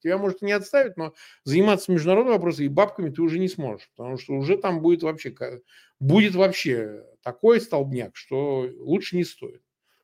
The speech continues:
Я думаю, что повлияла именно эта вот атмосфера внутренних обсуждений, у них там клубы, у них там гольф там и так далее. Они сказали: "Ну, если мы так будем действовать, вот мы видим корреляцию здесь, что мы как бы почему-то выписываем аванс Путину, а мы от этого теряем, а он от этого не теряет".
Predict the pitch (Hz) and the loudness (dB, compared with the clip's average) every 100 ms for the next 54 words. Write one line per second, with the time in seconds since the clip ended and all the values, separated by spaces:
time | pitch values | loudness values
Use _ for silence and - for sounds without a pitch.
0 | _ _ _ 139 143 220 254 285 247 196 | _ _ _ 2 8 8 8 6 6 4
1 | 185 - 156 170 180 208 240 226 202 160 | 4 4 2 4 6 4 4 4 2 2
2 | 190 208 190 156 170 180 170 165 160 165 | -2 0 -2 0 0 0 0 0 -2 -8
3 | 147 143 151 143 208 175 147 170 135 123 | -6 -6 -6 0 2 4 2 0 0 -4
4 | 110 113 - 143 156 277 233 156 123 - | -6 -10 -6 -6 -2 -2 0 -2 -4 -10
5 | 110 - 247 240 165 131 113 - 104 _ | -14 -8 -6 0 0 -2 -10 -16 -20 _
6 | _ _ _ _ 135 247 226 - 147 135 | _ _ _ _ 8 8 8 0 -6 -2
7 | 151 160 247 233 143 151 135 135 143 135 | -2 -2 -2 -2 -4 -2 -2 -2 -4 -2
8 | 147 147 165 165 131 123 139 139 190 294 | -4 -2 -4 -2 -4 -2 -2 -2 -2 -4
9 | 294 123 117 110 123 123 190 233 135 143 | -4 -6 -8 -10 -8 -6 -4 -6 -4 0
10 | 160 185 131 - 104 101 127 240 285 _ | 2 2 0 -4 -20 -14 -2 -2 -2 _
11 | _ _ _ _ _ _ - 151 135 123 | _ _ _ _ _ _ 4 6 6 4
12 | 117 123 131 196 - 156 139 135 131 123 | 0 0 6 6 6 2 4 4 4 2
13 | 117 127 - 170 180 196 143 127 165 185 | -2 -6 0 2 4 2 2 0 0 0
14 | 135 127 123 131 143 160 139 - 262 302 | -2 -2 -2 -2 0 0 -2 -4 0 0
15 | 220 139 123 175 233 226 190 185 196 180 | 0 -2 0 0 0 -2 -2 -2 2 2
16 | 113 98 113 131 202 208 196 196 190 175 | 0 -4 -6 -2 -2 -2 -6 -4 -4 -4
17 | 160 135 92 | -6 -6 -10